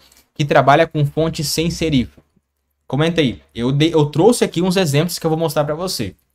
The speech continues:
Só quero saber se você tá ligado aqui nessa aula, se isso não tá passando despercebido. Por quê? A partir do momento que você aprende, você consegue exemplificar isso pro seu cliente.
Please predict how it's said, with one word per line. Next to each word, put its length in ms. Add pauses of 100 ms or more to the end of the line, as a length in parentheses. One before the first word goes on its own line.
(480)
Só 140
quero 160
saber 240
se 100
você 240
tá 160
ligado 400
aqui 140
nessa 300
aula, 340 (360)
se 220
isso 180
não 140
tá 120
passando 300
despercebido. 800 (2750)
Por 160
quê? 280 (360)
A 80
partir 320
do 140
momento 420
que 80
você 320
aprende, 680 (680)
você 180
consegue 640 (260)
exemplificar 880
isso 200
pro 160
seu 200
cliente. 560